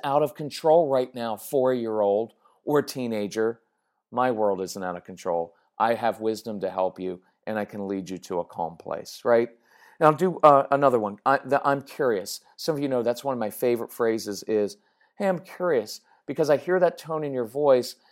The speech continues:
and what that tells me is something probably happened at school. I wanna figure out what that is. See, with a teenager, I can talk a little bit more, and I can say, "Listen, I've gonna, I'm gonna go leash up the dog and go for a walk. If you wanna come walk with me,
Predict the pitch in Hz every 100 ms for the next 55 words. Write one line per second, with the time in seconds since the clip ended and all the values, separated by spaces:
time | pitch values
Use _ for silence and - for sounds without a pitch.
0 | _ - 135 151 147 - 147 143 139 127
1 | 120 - 156 147 135 131 117 123 120 117
2 | - - 135 131 147 - 127 113 - 117
3 | 117 107 135 107 - - _ - - -
4 | 202 185 170 - 233 202 156 143 135 151
5 | 127 170 160 156 127 110 104 101 113 101
6 | 98 92 _ _ _ 131 131 127 - 127
7 | 143 147 131 110 - 143 165 156 143 151
8 | 139 135 127 131 127 - 113 117 110 110
9 | 110 113 104 110 107 - 127 139 135 131
10 | 104 104 107 135 139 139